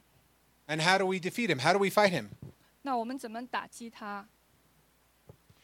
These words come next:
Speaker 1: And so our scriptures this morning are First Peter five, eight and nine.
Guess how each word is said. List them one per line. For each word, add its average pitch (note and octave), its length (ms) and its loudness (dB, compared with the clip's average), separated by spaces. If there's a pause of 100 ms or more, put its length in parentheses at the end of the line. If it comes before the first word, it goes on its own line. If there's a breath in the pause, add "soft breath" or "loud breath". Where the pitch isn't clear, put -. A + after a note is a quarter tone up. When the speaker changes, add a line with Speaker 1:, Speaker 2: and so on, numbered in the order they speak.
(140 soft breath)
Speaker 1:
And E3 140 2
so F#3+ 120 6
our E3 160 8
scriptures A#3 400 -2
this F3+ 180 -2
morning C#3 460 0
are C3+ 140 0
First - 360 0
Peter D#3+ 280 2
five, D#3 420 6 (100)
eight D#3+ 200 0
and E3 80 -2
nine. C#3 340 0